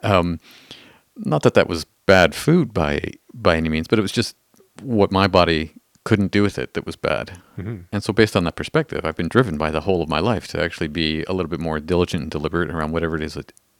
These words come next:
Speaker 1: you know, eh, for, for a lot of years, you know, I walked into a grocery store with my,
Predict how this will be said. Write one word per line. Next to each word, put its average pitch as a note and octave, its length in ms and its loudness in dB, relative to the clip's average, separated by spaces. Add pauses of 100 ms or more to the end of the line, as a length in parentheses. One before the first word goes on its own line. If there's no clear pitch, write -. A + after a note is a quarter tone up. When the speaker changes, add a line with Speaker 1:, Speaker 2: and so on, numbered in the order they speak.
Speaker 1:
you A2 80 -6
know, D2+ 220 -8 (200)
eh, - 280 -12 (320)
for, F#2+ 220 -4
for - 120 -4
a G2+ 60 4
lot G#2 140 2
of F#2+ 60 -2
years, E2 220 -2
you A2 80 0
know, D#2+ 80 -2
I D#2+ 80 -4
walked G2 220 -4
into F2 100 -2
a D2+ 60 -6
grocery F2 320 -4
store E2 180 -4
with D#2+ 140 -10
my, D2 80 -6